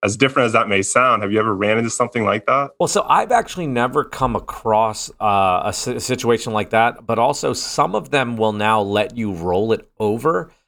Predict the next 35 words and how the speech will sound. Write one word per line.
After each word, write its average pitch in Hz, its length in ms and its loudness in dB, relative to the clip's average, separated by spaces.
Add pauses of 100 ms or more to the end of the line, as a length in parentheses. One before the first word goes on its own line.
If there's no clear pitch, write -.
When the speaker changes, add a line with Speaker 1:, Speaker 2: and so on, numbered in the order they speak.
(160)
Speaker 2:
I've 107 160 2
seen 190 320 -6
that 185 300 0
online, 131 720 2
but 113 120 0
I 101 140 2
have 92 240 -6
not 110 400 0
experienced 117 640 -4
that 110 340 0
with, 104 140 -2 (420)
uh, 107 400 2 (460)
any 120 180 2
of 110 60 2
my 107 200 2
interactions 101 580 -2
with 90 120 -8
clients. 104 340 0
I 107 80 0
don't 127 120 0
actually 135 240 -2
have 110 180 4
a 104 40 -4
client 101 460 -2
where 95 120 -2
I 92 80 0
think 92 180 -12
they 95 100 -4
can 90 200 -10
roll 92 240 0
it 87 40 -2
over. 92 220 0
I 98 80 0
think 95 180 -6
everyone 104 480 0